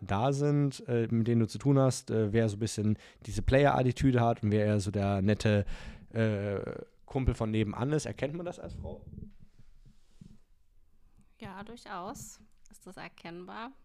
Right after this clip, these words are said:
Speaker 1: Wo-, woran erkennt das? Du musst ein bisschen näher rangehen, sonst wird das nix mit dem ganzen, äh, mit der ganzen Sache. Ja.
Speaker 2: Na, generell am selbstbewussten Auftreten.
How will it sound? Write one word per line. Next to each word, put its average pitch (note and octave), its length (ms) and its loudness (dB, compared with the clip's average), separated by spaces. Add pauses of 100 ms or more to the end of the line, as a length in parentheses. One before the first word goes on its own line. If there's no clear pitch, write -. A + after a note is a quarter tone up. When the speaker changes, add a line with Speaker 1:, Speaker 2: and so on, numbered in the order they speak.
(220)
Speaker 1:
Wo-, B2 240 -10
woran B2 260 -6
erkennt A#2 200 -10
das? F#2 60 -20
Du G#2 60 -18
musst G2+ 120 -16
ein G#2+ 60 -12
bisschen G2 200 -14
näher G2 200 -6
rangehen, A#2 420 -4
sonst G2+ 340 -8
wird F#2 140 -6
das A2+ 140 0
nix D3+ 260 2
mit G2+ 140 2
dem G2 100 2
ganzen, G2 380 0 (560)
äh, G2 480 -2 (180)
mit F#2+ 100 -10
der F#2 80 -10
ganzen G2 240 -6
Sache. A2+ 400 -6 (800)
Ja. F#2+ 140 -14 (380)
Speaker 2:
Na, F3 140 -12
generell E3+ 580 -10
am E3 460 -14 (840)
selbstbewussten - 840 -10
Auftreten. A3+ 920 -8